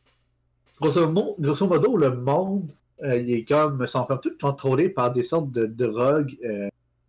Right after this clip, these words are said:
qui les rend comme, euh, super heureux. N'importe quoi qu'ils font vont être heureux. Tu sais, tu peux faire la job la plus plate au monde, puis avec ça, tu vas être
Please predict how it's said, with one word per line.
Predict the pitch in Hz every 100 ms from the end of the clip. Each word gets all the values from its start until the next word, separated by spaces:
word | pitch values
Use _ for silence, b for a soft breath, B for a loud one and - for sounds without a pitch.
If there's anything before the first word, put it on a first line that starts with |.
| _ _ _ _ _ _ _
qui | - 131
les | 123 117
rend | 135 151
comme, | 139 123 113
euh, | 107 101 98 _ _ _ _
super | - 135 170
heureux. | 160 139 139 139
N'importe | 151 156 - 143
quoi | 160 180
qu'ils | - -
font | 143 160
vont | 127 123
être | 120 135 135
heureux. | 139 131 131 127
Tu | 120
sais, | 135
tu | 135
peux |
faire | 139 165
la | 135
job | 117 151
la | 127
plus | - 131
plate | - 175 175
au | 139 123
monde, | 135 180
puis | 131
avec | 127 113
ça, | - 160 160 _
tu | 127
vas | 120
être | 135 135